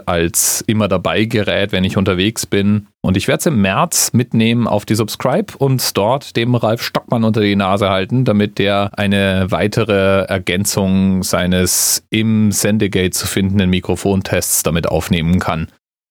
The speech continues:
Link wie immer zu allem, was ich jetzt hier erzähle,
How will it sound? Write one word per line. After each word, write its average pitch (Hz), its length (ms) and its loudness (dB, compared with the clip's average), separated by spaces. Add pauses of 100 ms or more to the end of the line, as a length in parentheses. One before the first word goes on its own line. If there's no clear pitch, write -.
(180)
Link 127 600 -2
wie 107 100 2
immer 117 500 2 (180)
zu - 180 -2
allem, 107 200 0
was 92 140 2
ich 82 100 0
jetzt 82 160 0
hier 85 160 0
erzähle, 87 640 0